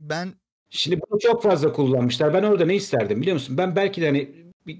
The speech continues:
Speaker 2: kişisel olarak öyle sevdiğim için. Martial art diyorlar yani, uz-, uzak doğu sporları.
Speaker 1: Evet.
Speaker 2: Yani o dövüş teknikleri. Yani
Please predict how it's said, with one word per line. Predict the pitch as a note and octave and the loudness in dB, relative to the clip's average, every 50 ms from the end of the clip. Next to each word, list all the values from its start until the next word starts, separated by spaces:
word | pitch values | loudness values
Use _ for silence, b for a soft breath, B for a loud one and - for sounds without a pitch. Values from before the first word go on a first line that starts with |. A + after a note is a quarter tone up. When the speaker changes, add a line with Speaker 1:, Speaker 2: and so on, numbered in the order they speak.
| _ - | _ -10
Speaker 2:
kişisel | - - - - - G#3+ G#3+ A3 | -6 -6 -4 -2 2 4 4 6
olarak | F#3+ C#3 A#2+ A#2+ C#3 | 4 4 2 2 2
öyle | D3 C3 B2 | 2 2 2
sevdiğim | A#2+ - C3 A#2+ A#2 A2+ A#2 A2 | 0 0 0 0 0 0 -2 -4
için. | G#2+ - - G2 - - _ - | -4 -4 -8 -10 -12 -16 _ -8
Martial | G#2+ A2+ C#3 E3 E3 C3+ E3+ F3 | -4 -2 0 0 0 -2 -2 -2
art | E3 D3 C3+ - - | -2 -2 -2 -4 0
diyorlar | F3 F#3 F3+ D3+ A2+ G2 | 2 2 2 4 2 0
yani, | G2 F#2+ F#2+ G2 F#2 | 0 -2 -4 -6 -8
uz-, | - - - - - - - - - - - - | -10 -14 -14 -16 -18 -20 -20 -20 -20 -18 -12 -8
uzak | B2+ A#2 B2 B2+ B2 A#2+ - - | -8 -2 -2 -2 -2 -2 -4 0
doğu | A#2 G#2 G2+ F#2+ F#2 E2 C#2 - | 2 2 2 2 0 -4 -8 -12
sporları. | - - - - G2+ F#2+ F#2 F2+ F#2 F2+ E2+ F2 - - | -16 -14 -8 -4 -4 -2 -2 -2 -6 -6 -8 -10 -10 -10
Speaker 1:
Evet. | B2 A#2+ A2 F#2+ F#2 - _ _ _ _ _ - | -8 -8 -8 -10 -12 -18 _ _ _ _ _ -8
Speaker 2:
Yani | F#2+ G#2 A2+ A2+ | -6 -4 -2 0
o | A2+ A2 G#2 - - | -2 -2 -4 -4 -2
dövüş | B2+ C3 D3+ F3+ - - - | 0 2 2 2 0 -2 -2
teknikleri. | - A2+ - - - F2 - - - E2 D#2+ F2 | -2 -4 -4 -4 -10 -14 -14 -10 -8 -8 -6 -2
Yani | A2 C3+ C3+ B2+ A#2 | -2 0 0 0 -2